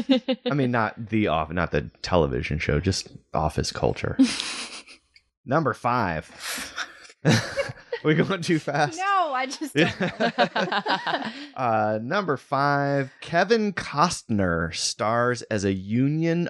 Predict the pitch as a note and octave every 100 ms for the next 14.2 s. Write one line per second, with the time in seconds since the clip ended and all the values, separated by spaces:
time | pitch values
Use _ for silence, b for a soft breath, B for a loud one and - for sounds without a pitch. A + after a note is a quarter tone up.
0 | - A2 B2+ D3 C#3+ C3+ A#2 G#2+ - C#3
1 | C#3+ A2+ F2+ - - A2+ - G2+ A2 B2
2 | B2 - G#2+ G2 - - E3 G#3+ - F2
3 | F2 E2+ F2 F2 _ b b b b b
4 | _ _ _ - G#2+ G#2 G#2 G#2 - -
5 | - A#2+ A2+ - - A2+ A2+ B2+ A2 A2
6 | A2 G#2+ G#2 G#2 G#2 A#2+ C3+ C#3 - F#2+
7 | E2 D#2+ G#2 B2 C#3 C3+ A#2+ A2+ B2 A#2
8 | A2+ A#2 A2+ G#2 F2+ F#2 G#2+ G2+ F2+ -
9 | C#2+ D2+ B2+ - _ _ - - - -
10 | D4+ b b b b b _ - - -
11 | - - - F#2+ B2 - D#2+ E2 C#2 A#2+
12 | - E2+ - - F#2+ - F#2 F2+ D#2 E2+
13 | F2 - E2 E2+ E2 D#2+ D#2+ D#2 - E2
14 | D2+ D#2